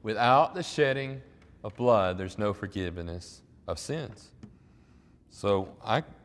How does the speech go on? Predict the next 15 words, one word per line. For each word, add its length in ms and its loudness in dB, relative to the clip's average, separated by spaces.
owe 180 8
God 320 6
my 120 4
lifeblood, 680 2
and 140 -12
here 180 -2
Christ 520 0
is 100 -4
standing 320 -6
in 20 -6
my 120 -2
place. 480 -6
He's 320 -6
given 280 -6
it. 120 -14